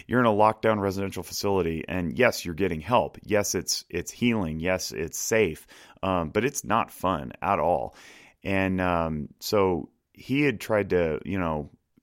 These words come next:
intellectualize all this stuff and make quote unquote sense of it, but it was hitting the wrong part of the brain. And if, for those of you who haven't heard the emotion series, p-, please go back and listen. I,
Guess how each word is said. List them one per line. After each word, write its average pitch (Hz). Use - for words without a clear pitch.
intellectualize 101
all 85
this 80
stuff 87
and 85
make 78
quote 95
unquote 78
sense 147
of 80
it, 80
but 120
it 117
was 127
hitting 175
the 151
wrong 131
part 120
of 104
the 98
brain. 98
And 110
if, -
for 143
those 156
of 139
you 123
who 110
haven't 95
heard 95
the 95
emotion 90
series, 87
p-, 98
please 120
go 113
back 95
and 80
listen. 82
I, 78